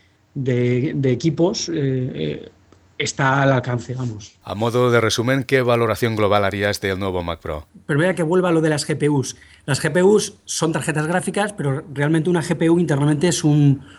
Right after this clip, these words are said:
Speaker 1: un procesador, un multiprocesador paralelo. Por ejemplo, la, la, la de gama más alta tiene hasta que, dos mil y pico C P Us. Eso, obviamente,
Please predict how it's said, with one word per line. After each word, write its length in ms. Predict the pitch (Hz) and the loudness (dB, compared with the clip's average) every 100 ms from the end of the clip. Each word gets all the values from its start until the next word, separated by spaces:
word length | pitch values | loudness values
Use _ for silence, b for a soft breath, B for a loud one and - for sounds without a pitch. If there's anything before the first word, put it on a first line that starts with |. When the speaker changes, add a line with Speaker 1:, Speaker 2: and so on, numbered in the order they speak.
| B | B
Speaker 1:
un 200 | - 147 | 2 2
procesador, 720 | 143 156 151 156 143 147 147 156 | 4 2 2 2 4 4 4 2
un 120 | 151 | 2
multiprocesador 640 | 156 151 151 139 127 143 | 2 2 0 0 0 0
paralelo. 540 | 147 139 139 156 175 - B B | 0 2 4 4 2 -2 B B
Por 60 | - | -6
ejemplo, 220 | 147 156 | 0 0
la, 160 | 147 151 | 0 -2
la, 640 | 143 127 123 123 123 123 b b b | -2 0 0 -2 -6 -10 b b b
la 100 | 135 | -2
de 100 | 127 | 0
gama 200 | 131 151 | 2 2
más 440 | 151 156 156 143 - | 2 2 2 0 -2
alta 440 | 165 143 165 185 B B _ | -2 -2 -2 -4 B B _
tiene 240 | - 151 160 | 0 2 2
hasta 640 | 147 156 139 131 127 143 151 | 2 0 0 0 -2 -4 -8
que, 540 | 143 135 - 160 - 160 | -4 -4 -4 -8 -6 0
dos 220 | 139 117 | 2 4
mil 280 | 143 151 147 | 6 6 6
y 40 | |
pico 540 | 147 147 156 147 135 | 4 4 4 6 4
C 160 | 120 143 | 2 0
P 140 | 131 | 2
Us. 300 | 123 107 - - B B B B B B - | 2 2 -4 -14 B B B B B B -2
Eso, 480 | 165 - 190 196 - | 0 2 0 0 -10
obviamente, 580 | - 156 160 165 131 110 | -4 0 0 0 -4 -6